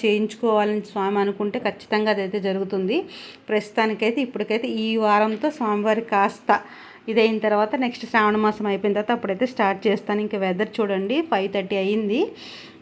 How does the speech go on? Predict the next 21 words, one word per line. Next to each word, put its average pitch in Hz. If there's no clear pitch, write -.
అలా 220
మబ్బులు, 208
చల్ల 214
గాలి, 190
క్లైమేట్ 208
మాత్రం 202
సూపర్గా 214
ఉంది 202
అబ్బా, 202
చాలా 190
చాలా 220
బాగుంది. 190
ఇంకా 247
ఈరోజు 240
మా 233
పిల్లల 220
లంచ్ 208
బాక్స్ 220
రెసిపీ 202
ఏంటి 202
అంటే, 190